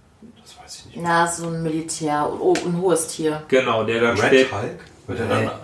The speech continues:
Speaker 3: ja,
Speaker 1: auch
Speaker 3: in den
Speaker 1: so
Speaker 3: Comics.
Speaker 1: auch Hulk und der ist dann
Speaker 2: Ja.
Speaker 1: aber rot, oder was?
Speaker 3: Ja,
Speaker 2: Der ist so ein
Speaker 3: genau.
Speaker 2: Gegenspieler vom Hulk.
Speaker 3: Mhm.
Speaker 1: Natürlich.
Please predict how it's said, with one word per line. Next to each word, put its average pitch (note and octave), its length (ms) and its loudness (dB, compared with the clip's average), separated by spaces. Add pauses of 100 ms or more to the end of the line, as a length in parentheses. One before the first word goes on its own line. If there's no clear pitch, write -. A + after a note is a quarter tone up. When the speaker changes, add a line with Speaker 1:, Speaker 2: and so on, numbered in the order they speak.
Speaker 3:
ja, A2+ 260 6
Speaker 1:
auch B2+ 40 6
Speaker 3:
in C3 80 2
den B2 120 2
Speaker 1:
so B2 100 0
Speaker 3:
Comics. B2+ 380 6
Speaker 1:
auch C#3 120 8
Hulk - 140 2
und C3 160 0
der B2 140 4
ist - 100 0
dann - 180 2
Speaker 2:
Ja. E3 160 6
Speaker 1:
aber C3+ 100 4
rot, C3+ 80 -2
oder G2+ 200 0
was? G#2 100 -2
Speaker 3:
Ja, F#2+ 80 -4 (320)
Speaker 2:
Der A#2 60 0
ist G#2 100 -2
so F3+ 60 2
ein F3+ 80 2
Speaker 3:
genau. - 0 - (100)
Speaker 2:
Gegenspieler E3+ 460 2
vom D#3 200 -6
Hulk. D3+ 220 -8 (240)
Speaker 3:
Mhm. C3+ 60 -8 (180)
Speaker 1:
Natürlich. - 340 -6